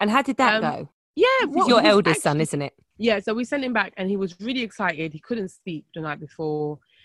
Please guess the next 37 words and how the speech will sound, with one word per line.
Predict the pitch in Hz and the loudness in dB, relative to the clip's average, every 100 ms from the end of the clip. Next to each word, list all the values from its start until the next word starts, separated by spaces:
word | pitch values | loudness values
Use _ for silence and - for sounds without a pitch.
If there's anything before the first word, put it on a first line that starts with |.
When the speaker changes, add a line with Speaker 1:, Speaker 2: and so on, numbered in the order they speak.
| _ - | _ -4
Speaker 2:
He | 190 | -2
woke | 175 - | -2 -4
up | 160 - | -12 -10
super | - 247 - | -8 -8 -6
duper | 185 175 170 | -8 -6 -8
early. | 156 151 156 151 156 160 _ _ _ _ _ - | -6 -6 -4 -4 -4 -8 _ _ _ _ _ -2
Um, | 185 175 170 | 0 2 0
when | 190 214 | 0 0
we | 220 | 0
started | - - 175 | -2 -6 -6
walking | 185 208 - 160 151 - | -8 -8 -6 -6 -6 -6
to | 175 165 160 - | -4 -2 -2 -4
the | 147 | -10
school, | - - 165 | -12 -8 -6
he | 160 | -6
started | - 165 170 | -4 -4 -2
going, | 165 160 - - - _ - | -2 -4 -12 -20 -20 _ -4
<sighs> | - - - - - - - - - 196 - - _ - - - | -2 -2 -4 -4 -4 -8 -12 -16 -2 -2 -2 -8 _ -16 -16 -2
controlling | 220 202 247 226 | 0 2 2 2
his | 208 185 | 0 -2
breathing. | 220 220 220 277 - _ _ | -2 0 0 -4 -8 _ _
I | 285 | -10
said | 359 | -8
to | - | -4
him, | 320 | -2
"Are | 330 | 0
you | 381 494 | 2 2
nervous?" | 202 156 - _ _ _ _ _ _ - | 0 -2 -6 _ _ _ _ _ _ -8
And | 185 | -6
he | 196 | -4
said, | 226 185 | -4 -4
"Yes, | 262 240 202 - | -2 -2 -4 -6
Mum, | 196 175 170 | -8 -6 -8
I'm, | 185 | -8
I | 190 202 | -6 -4
am | 220 | -4
nervous." | 196 160 151 151 151 | -4 -6 -6 -8 -8